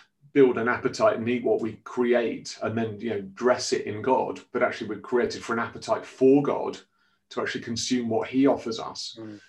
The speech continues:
Speaker 1: Um, and that, that, you know, sort of positioning, I feel like, yeah, part of our exhaustion is about working ourselves out to a place of humility and submission rather than actually being able to overcome.
Speaker 2: Yeah, I was, um,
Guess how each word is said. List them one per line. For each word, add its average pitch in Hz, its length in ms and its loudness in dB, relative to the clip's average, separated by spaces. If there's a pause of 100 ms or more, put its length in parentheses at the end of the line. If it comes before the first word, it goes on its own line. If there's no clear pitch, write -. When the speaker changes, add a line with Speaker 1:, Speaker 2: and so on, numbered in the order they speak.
(180)
Speaker 1:
Um, 110 420 -6
and 117 120 -2
that, - 180 -2
that, 127 180 -8
you 120 80 -6
know, 113 40 -4
sort 113 260 -2
of - 40 -14
positioning, 117 460 -2
I 92 80 -6
feel 110 180 -2
like, - 300 -2 (720)
yeah, 127 220 2 (280)
part 156 200 4
of 117 100 2
our 117 140 4
exhaustion 117 600 0
is 98 140 -4
about 101 320 -6 (360)
working 120 340 0
ourselves 110 380 -2
out 110 140 -4
to - 80 -6
a 104 80 -2
place 107 300 -2
of 104 100 -8
humility 113 680 -2
and 101 100 -4
submission 113 600 -6 (200)
rather 107 320 2
than 107 180 -4
actually 101 540 -2 (300)
being 110 180 -2
able 104 140 -2
to 110 160 0
overcome. 104 760 0 (1600)
Speaker 2:
Yeah, 135 240 -6 (260)
I 160 140 -2
was, 156 180 0
um, 156 340 -2